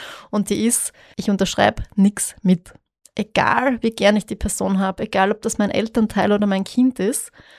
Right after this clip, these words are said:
ich kann mir überlegen, wenn ich gemeinsam ein Haus finanziere und wir beide im Grundbuch stehen, dann kann ich zu zweit einen Kredit unterschreiben.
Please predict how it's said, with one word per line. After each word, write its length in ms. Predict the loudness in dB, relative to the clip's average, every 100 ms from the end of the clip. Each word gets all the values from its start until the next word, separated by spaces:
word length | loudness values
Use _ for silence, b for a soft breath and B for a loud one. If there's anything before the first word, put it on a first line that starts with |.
| b
ich 160 | -10 -2
kann 260 | 2 4
mir 80 | 6
überlegen, 480 | 4 2 0 0 0
wenn 120 | 0
ich 120 | -2
gemeinsam 640 | -2 0 2 2 4 2 2
ein 460 | 0 -2 -2 -6 -10 _ _ _ 0
Haus 220 | 2 4 2
finanziere 520 | 0 0 0 -2 -2
und 100 | -2
wir 100 | -2
beide 320 | 0 2 4 4
im 140 | 2
Grundbuch 420 | 4 2 2 -2
stehen, 360 | -4 -4 -2 -2
dann 240 | -2 -4 -2
kann 200 | -2 0
ich 180 | -2 -8 -10
zu 120 | -6
zweit 300 | -2 -2 0
einen 140 | -4
Kredit 320 | -4 -6 -6
unterschreiben. 640 | -6 -6 -6 -2 0 0